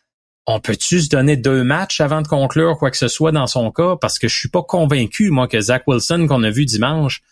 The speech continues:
c'est le Zach Wilson. Attention. Fait que non, les, les Dolphins vont gagner ça, Jean-Nic.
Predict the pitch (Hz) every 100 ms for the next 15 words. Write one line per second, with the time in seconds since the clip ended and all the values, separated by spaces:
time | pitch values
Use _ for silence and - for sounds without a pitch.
0 | - - 120 110 120 156 147 120 127 -
1 | 117 101 - 139 104 92 - - - -
2 | - - - 147 156 131 101 120 107 139
3 | 139 175 170 131 104 120 135 165 160 139
4 | 143 127 107 104 98 95 90 - - -
5 | 76